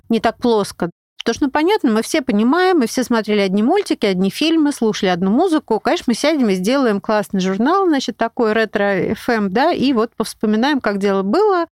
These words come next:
пообсуждаем молодежь и вспомним наших кумиров.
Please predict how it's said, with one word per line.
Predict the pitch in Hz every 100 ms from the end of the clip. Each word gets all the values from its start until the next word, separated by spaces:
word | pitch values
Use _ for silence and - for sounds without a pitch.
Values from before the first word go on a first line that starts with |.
| _
пообсуждаем | 214 - 226 190 220 202
молодежь | 185 185 196 202 320 381 - - _ -
и | 254 285 -
вспомним | - - 294 254 196
наших | 214 208 -
кумиров. | 208 180 143